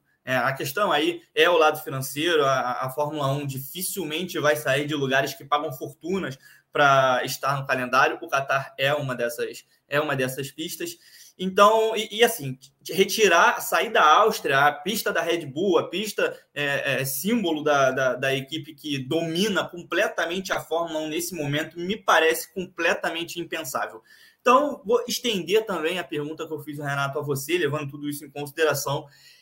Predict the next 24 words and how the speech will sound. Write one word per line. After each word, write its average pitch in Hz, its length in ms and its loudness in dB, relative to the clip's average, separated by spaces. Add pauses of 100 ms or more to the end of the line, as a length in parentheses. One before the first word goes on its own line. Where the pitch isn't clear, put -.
(120)
É, 240 320 4
é - 20 8
assim - 360 2
que 453 60 -2
se 226 120 2
resolve 185 480 4
essa 160 140 -2
questão 170 260 -6
dos 160 100 -10
limites 165 360 -8
de 143 100 -6
pista, 190 360 0
ameaçando 185 540 0
retirar 180 580 2 (240)
pistas 180 320 -4
do 175 100 -4
calendário 170 540 2
como 202 200 -6
se - 120 0
a 180 80 6
culpa 233 300 -4
fosse 202 260 0
do 208 80 -4
asfalto? 165 560 -2